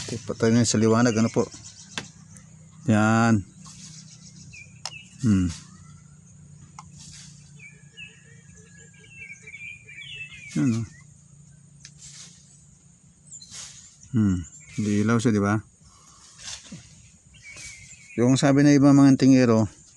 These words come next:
sabi ng mga kaantingero na iba, eh, ano raw to, maganda raw itong gamitin sa panipas, ah, pakubol, di putukan ng baril. Pero, eh,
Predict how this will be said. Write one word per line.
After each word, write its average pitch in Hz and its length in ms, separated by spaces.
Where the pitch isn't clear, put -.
sabi 123 240
ng 127 160
mga 123 480
kaantingero 117 640
na 110 80
iba, 104 320
eh, 101 240
ano 104 160
raw 107 160
to, 117 80
maganda 101 480
raw 104 80
itong 101 240
gamitin 98 480
sa 95 240
panipas, 104 640
ah, 92 640
pakubol, 113 560
di 101 160
putukan - 320
ng 101 160
baril. 107 240
Pero, 104 640
eh, 95 800